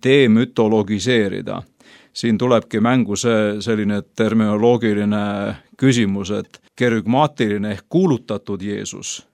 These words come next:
ja ajalooline ehk tegelik Jeesus. Ja põhimõtteliselt kõik need teoloogid olid, äh, ühel nõul selles osas, et need kaks on täiesti erinevad isikud.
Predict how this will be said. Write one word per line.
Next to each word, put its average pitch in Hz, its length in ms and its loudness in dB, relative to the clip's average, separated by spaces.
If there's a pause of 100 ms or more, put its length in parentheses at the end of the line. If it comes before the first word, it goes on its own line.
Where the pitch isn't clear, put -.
ja 104 200 -6 (100)
ajalooline 120 920 4
ehk 117 300 -4
tegelik 113 500 -2
Jeesus. - 560 -6 (380)
Ja 104 100 -8
põhimõtteliselt 117 640 2
kõik 156 400 0
need 107 320 0
teoloogid 127 640 4
olid, 110 560 -2
äh, 107 160 0
ühel 131 320 2
nõul 120 320 2
selles 147 380 0
osas, 107 340 -2 (200)
et 95 120 -8
need 123 240 0
kaks - 320 0
on 107 240 0 (100)
täiesti 123 480 2
erinevad 104 380 0
isikud. - 560 -6